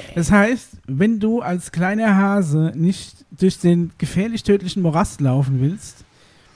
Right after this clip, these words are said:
ähm, werden dich deine Freunde einfach zurücklassen. <laughs> Und da siehst du jetzt hier auch den kleinen Hasen verängstigt,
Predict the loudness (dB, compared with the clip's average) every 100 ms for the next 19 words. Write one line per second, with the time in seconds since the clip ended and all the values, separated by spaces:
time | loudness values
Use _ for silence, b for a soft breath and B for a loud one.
0 | b b b 0 4 4 2 -4 -4 2
1 | 2 2 -2 0 2 0 0 -2 0 0
2 | 0 0 -4 -2 -2 -2 0 0 0 -2
3 | 0 -6 -8 -12 -18 -18 -18 -20 -20 -16
4 | -2 -2 0 -2 -2 -4 -2 -2 0 0
5 | -2 0 0 2 2 2 0 0 -2 -2
6 | -4 -4 -2 -4 -4